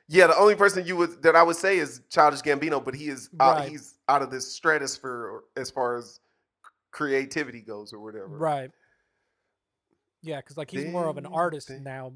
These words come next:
Speaker 2: rather
Speaker 1: Yeah.
Speaker 2: than rapper these
Speaker 1: Yeah.
Speaker 2: days, you know.
Speaker 1: Um, so I don't know who this, I mean, I, I don't know how he find, how he found this. I don't know. Like, the only, like, if he's c-,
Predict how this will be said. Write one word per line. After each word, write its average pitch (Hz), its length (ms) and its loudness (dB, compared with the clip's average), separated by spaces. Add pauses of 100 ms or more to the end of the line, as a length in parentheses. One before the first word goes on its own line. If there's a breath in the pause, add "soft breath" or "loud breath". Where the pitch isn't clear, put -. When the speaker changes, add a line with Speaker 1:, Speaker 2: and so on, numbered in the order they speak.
Speaker 2:
rather 135 180 -10
Speaker 1:
Yeah. 151 140 0
Speaker 2:
than 123 100 -12
rapper 135 360 -12
these 120 200 -20
Speaker 1:
Yeah. 139 200 -2
Speaker 2:
days, - 120 -12 (140)
you 135 100 -20
know. 127 140 -20 (1500 loud breath)
Speaker 1:
Um, 139 500 6 (120)
so 170 480 4
I 170 100 12
don't 262 120 2
know 190 140 6
who 185 120 -4
this, 165 340 -4 (160)
I 147 100 2
mean, 147 160 -6
I, 160 80 8
I 170 160 4
don't 202 120 6
know 180 120 8
how 170 200 8
he 147 60 -6
find, 175 460 0
how 165 180 0
he 147 60 -8
found 185 380 2
this. 180 200 -8
I - 60 -4
don't 160 200 0
know. 127 300 -8 (320)
Like, 147 260 -4 (800)
the 175 140 4
only, 226 420 2 (280)
like, 170 280 0 (880)
if 170 140 -6
he's 262 220 -10
c-, - 80 -16